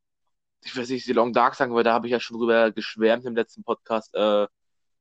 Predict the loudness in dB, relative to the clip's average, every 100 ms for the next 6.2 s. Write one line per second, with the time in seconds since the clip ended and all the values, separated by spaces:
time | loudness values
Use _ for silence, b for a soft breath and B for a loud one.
0 | _ _ _ -14 -10 -8 -8 -2 0 0
1 | -4 -4 -6 -6 -8 -8 -6 -8 -4 -2
2 | 0 2 4 4 2 0 _ _ _ _
3 | _ -20 B B B _ _ _ _ _
4 | _ -8 -8 -8 -4 0 0 -2 -8 -10
5 | -16 _ -14 -14 -6 -4 -4 -8 -10 -10
6 | -12 -18